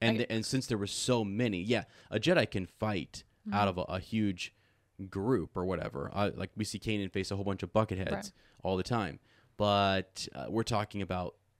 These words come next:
Speaker 1: a really well, like, also they worked with the Jedi. They knew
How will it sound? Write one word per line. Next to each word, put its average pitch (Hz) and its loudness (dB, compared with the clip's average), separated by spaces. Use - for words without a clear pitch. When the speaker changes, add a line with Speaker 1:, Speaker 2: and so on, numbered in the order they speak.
Speaker 1:
a 98 -6
really 101 0
well, 92 0
like, 110 -2
also 123 0
they 104 4
worked 101 4
with 135 -2
the 127 2
Jedi. 113 4
They 98 2
knew 107 2